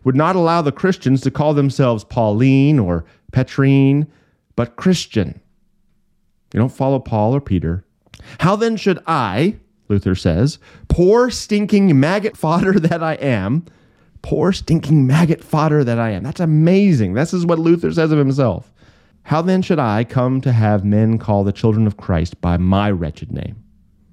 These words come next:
Not so, my dear friends. L-, let us abolish all party names and call ourselves Christians after him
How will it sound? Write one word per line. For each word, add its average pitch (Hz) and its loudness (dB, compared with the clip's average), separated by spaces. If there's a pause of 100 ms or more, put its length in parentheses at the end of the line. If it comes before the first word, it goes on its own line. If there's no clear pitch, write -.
(120)
Not 135 -4
so, 214 0
my 107 0
dear 95 -2
friends. - -8 (300)
L-, 117 -2 (220)
let 147 2
us 226 2
abolish 127 0
all 175 2
party 170 0
names 123 -2 (220)
and 123 0
call 185 0
ourselves 170 -2 (100)
Christians - -4 (540)
after 131 0
him 113 0